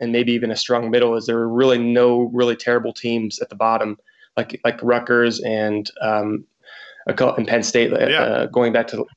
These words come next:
Speaker 1: yesteryear. But those teams are, are real teams now.
Speaker 2: Yeah.
Speaker 1: They're real college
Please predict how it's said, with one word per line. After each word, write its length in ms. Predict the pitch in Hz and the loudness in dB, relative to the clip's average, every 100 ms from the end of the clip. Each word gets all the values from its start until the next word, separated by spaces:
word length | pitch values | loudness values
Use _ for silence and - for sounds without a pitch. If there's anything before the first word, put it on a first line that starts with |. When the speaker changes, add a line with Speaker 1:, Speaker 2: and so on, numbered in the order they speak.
| 117 | -2
Speaker 1:
yesteryear. 460 | 120 123 117 110 107 | 0 0 0 0 -2
But 140 | - | 0
those 160 | 127 131 | 0 2
teams 240 | 143 127 | 2 4
are, 140 | 123 127 | 4 4
are 80 | 117 | 4
real 240 | 123 117 | 2 0
teams 340 | 123 131 120 107 | 0 0 0 -2
now. 60 | |
Speaker 2:
Yeah. 140 | 127 - _ _ _ | -4 -4 _ _ _
Speaker 1:
They're 100 | 120 | 0
real 180 | 120 120 | 2 2
college 260 | 123 120 | 2 0